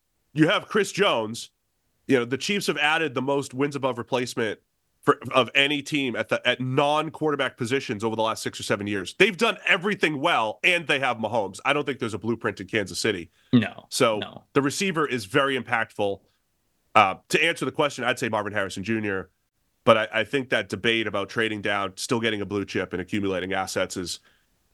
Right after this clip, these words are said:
Speaker 1: is a good one for both the Cardinals and then the Chargers at five as well.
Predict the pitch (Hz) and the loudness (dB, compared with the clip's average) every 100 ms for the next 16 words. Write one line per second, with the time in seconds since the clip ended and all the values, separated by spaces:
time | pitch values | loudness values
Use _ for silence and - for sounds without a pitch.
0 | _ 120 107 92 110 101 92 - 95 90 | _ 0 2 4 2 4 -2 -2 -4 -4
1 | - 95 92 90 110 98 95 90 - 92 | 0 0 2 0 0 2 0 -4 -4 -4
2 | 87 85 87 - 87 82 82 - 82 | -2 -6 -8 0 0 0 -6 -6 -6